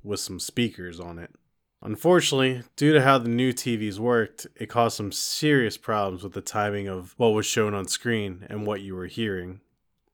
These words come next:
They had calibration options in the games, but I'll tell you right now, they just don't work. You'll never get the exact timing that was possible on the old C R Ts.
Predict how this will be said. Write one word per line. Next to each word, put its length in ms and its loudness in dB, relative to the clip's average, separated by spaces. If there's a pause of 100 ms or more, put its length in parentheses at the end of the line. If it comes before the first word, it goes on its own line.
(140)
They 120 4
had 240 6
calibration 720 4
options 460 -4
in 80 -8
the 80 -6
games, 500 -6
but 380 -8 (600)
I'll 100 -4
tell 160 2
you 140 2
right 180 0
now, 400 -2 (320)
they 140 -4
just 260 -2
don't 260 -4
work. 380 -6 (580)
You'll 140 2
never 320 6
get 200 2
the 120 0
exact 380 -2
timing 400 -2
that 80 -6
was 120 -8
possible 520 -4
on 100 -6
the 140 -6
old 180 -8
C 240 -8
R 140 -4
Ts. 600 -10